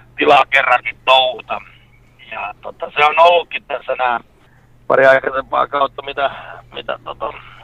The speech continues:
Lawrence on tässä pelannut, niin se ongelma on ollut just siinä, siinä tota,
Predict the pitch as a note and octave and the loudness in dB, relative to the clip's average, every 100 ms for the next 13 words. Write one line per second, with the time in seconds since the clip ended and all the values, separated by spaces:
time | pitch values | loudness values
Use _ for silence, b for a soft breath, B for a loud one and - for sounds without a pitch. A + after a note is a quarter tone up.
0 | - _ - _ _ _ - D3+ D3 D3 | -20 _ -20 _ _ _ -4 -2 -2 -4
1 | C#3+ - D3 - - E3+ E3 - B2+ A#2 | -8 -6 -6 -4 -4 0 0 0 -8 -14
2 | A#2 - _ C#3+ D#3 F3+ D#3 C3+ B2 B2+ | -20 -20 _ -6 -6 -4 -2 0 0 0
3 | B2+ C3 B2+ C3 C3+ - C#3 C3 A2+ - | 0 -2 -4 -8 -12 -10 -10 -6 -8 -8
4 | - _ _ _ _ C#3 C3 A#2 G2+ G#2+ | -16 _ _ _ _ -14 -10 -10 -8 -8
5 | - G2+ | -4 -6